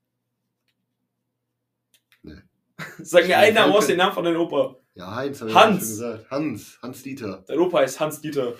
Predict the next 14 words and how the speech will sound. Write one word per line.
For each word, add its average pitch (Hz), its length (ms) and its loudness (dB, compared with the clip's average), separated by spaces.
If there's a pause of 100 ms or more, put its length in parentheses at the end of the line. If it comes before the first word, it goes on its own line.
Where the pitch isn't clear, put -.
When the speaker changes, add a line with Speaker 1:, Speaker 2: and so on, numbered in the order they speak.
(240)
Speaker 1:
<laughs> - 280 -20
Speaker 2:
Warum 226 180 6
liegst 202 360 2
du, 135 40 -10
ja? 131 180 -4 (960)
Nee, 151 280 4
aber, 180 520 6 (320)
willst 117 160 -18
du 127 40 -10
noch 143 100 -6
was 139 80 -12
sagen? 143 220 -10 (720)
Speaker 1:
Äh, 104 760 -8 (140)
nö. 110 200 -12